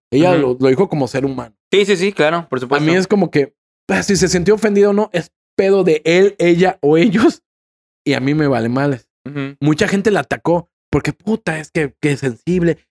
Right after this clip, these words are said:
Speaker 1: Y es que no, y justo dijeron esto, ella no tiene la, ¿cómo le llaman? La piel gruesa para estos programas,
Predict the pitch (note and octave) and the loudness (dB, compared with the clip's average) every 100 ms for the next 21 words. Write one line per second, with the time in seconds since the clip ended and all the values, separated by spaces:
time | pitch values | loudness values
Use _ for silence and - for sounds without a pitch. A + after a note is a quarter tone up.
0 | - D#3+ F#3 F3+ - D3+ D3+ - - - | -2 0 0 -4 -4 -4 -4 -6 -6 -2
1 | E3 F3 D3 D3+ D3 D#3 - C#3+ D3+ D#3 | 0 0 0 -2 -2 -4 -2 0 0 -2
2 | C#3+ D3+ D3+ D3+ C3 A#2 A2 G#2 F#2+ _ | -2 -2 0 0 0 0 -2 -4 -8 _
3 | _ _ _ _ F3 F3+ C3+ C3+ E3+ - | _ _ _ _ -4 0 0 -2 -6 -2
4 | C3 - D#3 D#3+ D#3+ D#3+ - F3+ - C3 | -4 0 0 2 2 2 0 -4 -2 -4
5 | A#2+ D3 - C#3+ C#3 D3 D#3 B2+ - | -2 -6 -4 -2 0 0 -2 -6 -10